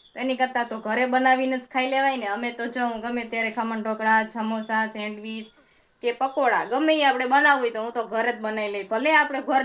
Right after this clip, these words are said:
નાનું હોય તોય આપણે બનાવી જ શકીએ. આપણા ઘરમાં બધી સામગ્રી હોય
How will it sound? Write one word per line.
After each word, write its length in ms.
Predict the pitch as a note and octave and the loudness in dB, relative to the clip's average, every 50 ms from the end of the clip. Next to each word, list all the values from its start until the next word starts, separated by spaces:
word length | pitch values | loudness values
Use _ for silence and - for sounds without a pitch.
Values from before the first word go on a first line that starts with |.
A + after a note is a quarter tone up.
| B3+ | 2
નાનું 320 | C4 B3+ C4+ C#4+ C#4 C4 B3 | 2 2 2 2 0 -2 -2
હોય 160 | A#3 A3+ - | -4 -4 -2
તોય 180 | B3+ B3+ B3+ A#3+ A#3+ | -2 0 2 2 0
આપણે 160 | A#3+ A#3 A3+ A#3 | 0 -2 -2 0
બનાવી 420 | A#3 B3+ C#4 C4+ C4+ C4 C4 A#3+ - | 0 2 4 4 4 4 2 -2 -4
જ 140 | A3+ A3 G3+ | -4 -4 -4
શકીએ. 240 | G#3 G3 G3 F#3 - _ _ _ _ | -4 -6 -10 -10 -10 _ _ _ _
આપણા 260 | A#3 B3 B3 D4+ D4 C4+ | -2 2 2 2 4 4
ઘરમાં 360 | C#4+ C#4+ C#4+ C#4+ D4 C#4 B3 A#3 C4+ | 2 2 2 2 2 0 0 -2 -2
બધી 260 | C4+ B3+ F4 E4+ - D4 | 0 2 0 2 4 4
સામગ્રી 440 | C#4+ D4 C#4+ C4+ B3+ C4 C4+ C4 B3+ C#4 | 4 4 4 2 0 0 -2 0 2 4
હોય 180 | D4 D4+ C#4+ | 6 6 6